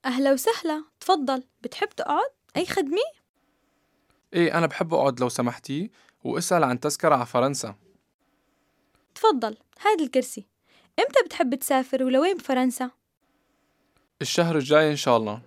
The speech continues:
Speaker 2: ولمدة سبع لعشرة أيام لو سمحتي. وبحب شوف باريس ومارسيليا لأني عشت فترة بهالمدينة.
Speaker 1: ومن فرنسا بتحب ترجع لهون ولا عندك فكرة تاني؟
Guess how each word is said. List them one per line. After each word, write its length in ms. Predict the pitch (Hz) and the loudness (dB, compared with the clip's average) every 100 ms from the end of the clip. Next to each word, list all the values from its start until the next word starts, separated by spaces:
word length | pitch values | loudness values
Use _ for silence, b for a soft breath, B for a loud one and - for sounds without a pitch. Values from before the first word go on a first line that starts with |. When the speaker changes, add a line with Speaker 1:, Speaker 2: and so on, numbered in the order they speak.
| 269 | -6
Speaker 2:
ولمدة 440 | 139 135 147 147 | -2 0 0 -2
سبع 400 | - 165 180 190 | 0 0 2 0
لعشرة 420 | 160 135 151 151 - | -2 -4 -2 -4 -4
أيام 280 | 147 139 143 | 0 2 2
لو 80 | 127 | 0
سمحتي. 560 | - 113 110 - 131 - _ - | -2 -6 -8 -12 -18 -20 _ -8
وبحب 340 | 127 127 170 | -8 -4 -6
شوف 260 | - 156 143 | -4 -6 2
باريس 560 | 139 127 151 240 - - | 6 6 4 -2 -6 -8
ومارسيليا 720 | 127 123 123 156 165 175 185 196 | -2 0 0 -2 -2 0 0 0
لأني 340 | 139 156 151 | -2 0 -2
عشت 260 | 143 165 - | -2 -4 -4
فترة 260 | 160 156 | -2 -2
بهالمدينة. 640 | 127 123 117 104 107 107 - _ _ _ _ _ _ _ _ _ _ _ _ _ - | -2 0 0 -2 -4 -8 -14 _ _ _ _ _ _ _ _ _ _ _ _ _ 0
Speaker 1:
ومن 220 | 262 277 | 4 4
فرنسا 540 | 262 294 349 - 247 226 | 4 2 2 0 -6 -8
بتحب 300 | 220 - 427 | -8 -4 0
ترجع 340 | 403 311 320 | 2 4 4
لهون 360 | 294 285 330 523 _ _ | 4 2 2 0 _ _
ولا 220 | 277 262 | 2 4
عندك 240 | 285 339 294 | 4 2 0
فكرة 280 | 269 262 262 | -4 -2 0
تاني؟ 440 | 262 254 254 | 0 2 0